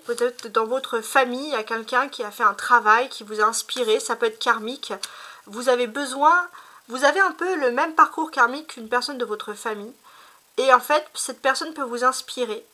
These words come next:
si vous avez besoin de redynamiser votre passion pour le travail. Voilà, je sais pas si vous m'avez suivi, mais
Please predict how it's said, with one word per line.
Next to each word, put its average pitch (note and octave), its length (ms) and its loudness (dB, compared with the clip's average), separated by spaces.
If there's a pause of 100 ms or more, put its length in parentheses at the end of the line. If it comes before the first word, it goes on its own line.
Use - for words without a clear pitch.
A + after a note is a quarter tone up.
si - 160 -12
vous A3+ 140 -4
avez A3 180 0
besoin A3+ 320 -2
de B3 140 -2
redynamiser A#3 920 -4
votre A3+ 440 -6
passion B3 520 -2
pour A#3 160 -6
le G3+ 100 -4
travail. G3+ 460 -6 (1200)
Voilà, G3+ 240 -10
je - 60 -14
sais - 80 -14
pas A#3+ 120 -4
si A#3+ 120 -10
vous A3 80 -18
m'avez G#3 180 -8
suivi, A#3 320 -14
mais A#3 180 -10